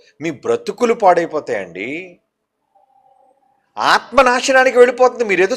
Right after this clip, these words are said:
చాలా సులువుగా తీసుకుంటారు బోధ అంటే. ఓ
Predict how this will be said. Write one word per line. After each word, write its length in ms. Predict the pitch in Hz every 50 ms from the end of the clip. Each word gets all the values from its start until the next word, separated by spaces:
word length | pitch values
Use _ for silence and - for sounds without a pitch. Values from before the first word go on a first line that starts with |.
| - -
చాలా 120 | 202 214 226
సులువుగా 460 | - - 202 190 226 247 254 262 254
తీసుకుంటారు 460 | 247 240 226 - - 240 233 240 214
బోధ 260 | 170 180 190 220 220
అంటే. 460 | 233 226 214 - - 135 98 - - _ _ _ _ -
ఓ 60 | 196